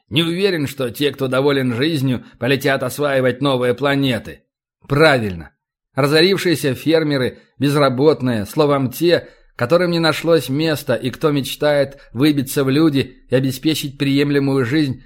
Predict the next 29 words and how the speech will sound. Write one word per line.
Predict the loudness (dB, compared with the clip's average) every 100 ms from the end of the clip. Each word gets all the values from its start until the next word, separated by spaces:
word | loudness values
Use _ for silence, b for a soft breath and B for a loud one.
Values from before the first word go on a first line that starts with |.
| B
хотя | -4 -2
бы | -2
своим | -2 -2 0 0
детям». | 0 0 -2 -12 -18 -20 -20 -20 -20 -4
Ненавижу, | 0 2 2 2 0 0 -6 -8
когда | -6 0 0
вот | 0 -4 -4
так | -2 0 0
пускают | -4 -6 0 0 0 0
розовые | 0 2 -2 -2
сопли, | 0 0 0 -4 B B B -2
расписывая, | 0 0 -6 -2 0 0
каких | -2 -4 -4 -4
отличных | -4 -2 -2 -4 -6
специалистов | -4 -2 0 2 0 -2 -6 -6 B B
и |
прекрасных | -2 -2 -2 -2 -2 -4 -2
людей | -2 0 -2
потеряло | -4 -2 0 2 0
общество. | 0 0 0 -8 -10 -16 -18 _ _ _ _ b
Что | -8 0 2
ж, | 2 -2
их | -4 -2
отпустили, | -4 -2 -2 -2 -6 -4 -2 -4
если | -6 -2
они | -2 0 -2
были | 0 0
такими | 0 -2 -2 -2
прекрасными, | 0 -2 -2 2 2 0 -4 -8 -8